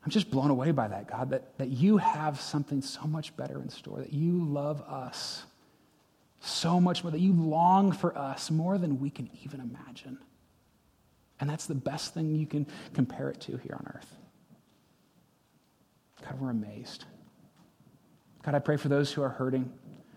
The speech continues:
God, I pray that they would find the help that they need, that you would be gracious to them, that they would talk to somebody, that they would stop, um, allowing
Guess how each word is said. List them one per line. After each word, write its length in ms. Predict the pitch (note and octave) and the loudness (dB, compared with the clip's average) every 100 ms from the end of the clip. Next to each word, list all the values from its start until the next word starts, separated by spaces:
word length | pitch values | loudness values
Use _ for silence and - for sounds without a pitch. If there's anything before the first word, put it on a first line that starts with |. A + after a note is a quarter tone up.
| - - - - | -20 -20 -18 -4
God, 120 | C#3+ | -2
I 40 | |
pray 200 | C3 C#3 | 0 2
that 120 | C3+ C3+ | 2 2
they 120 | C#3 | 2
would 160 | C#3 | 0
find 440 | C3+ C3 C#3 C#3+ C3+ | 0 -2 2 4 4
the 60 | |
help 240 | B2 C3 C3 | 2 -4 -6
that 100 | C3+ | -4
they 140 | B2+ | 2
need, 300 | B2 B2 D3 - - - - - _ - - - | 2 4 0 -4 -16 -20 -20 -20 _ -20 -20 -20
that 160 | - | -6
you 60 | C#3 | -2
would 80 | B2+ | 0
be 80 | |
gracious 480 | A#2+ A#2+ A#2+ C3 C3 | 0 -2 -6 -6 -8
to 120 | - | -2
them, 120 | B2 B2 | 0 2
that 60 | |
they 100 | B2 | 0
would 140 | C3+ C3+ | 0 -4
talk 300 | - B2 - | -6 -10 -8
to 60 | |
somebody, 340 | C3+ C#3 C3 B2+ | -10 -4 -2 -2
that 80 | B2+ | -2
they 100 | C3 | -2
would 160 | B2 - - - | -2 -4 -16 -14
stop, 480 | - - C#3+ D3 D#3 - - - | -6 4 6 6 4 -4 -14 -12
um, 280 | C3+ - - | -12 -10 0
allowing 720 | C#3 C3+ C#3 D3+ D3+ C#3+ C3+ | 2 4 6 6 8 6 6